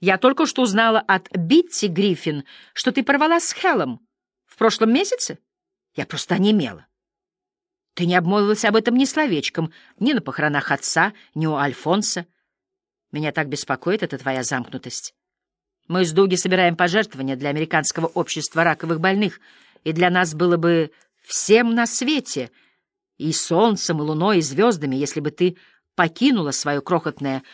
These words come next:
гнездышко хотя бы на выходные и приехала к нам, лапочка. Здесь будут тройняшки Хендерсоны.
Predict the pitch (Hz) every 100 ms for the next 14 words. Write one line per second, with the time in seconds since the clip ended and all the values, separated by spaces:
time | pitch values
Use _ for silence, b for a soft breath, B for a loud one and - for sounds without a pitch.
0 | B 156 202 190 131 135 - 143 160 160
1 | 147 156 165 185 175 170 139 139 156 190
2 | 208 214 277 240 139 _ _ _ - 269
3 | 180 - - 110 _ _ _ _ _ -
4 | 170 165 220 208 254 254 254 240 226 226
5 | - 240 233 214 156 135 - 135 135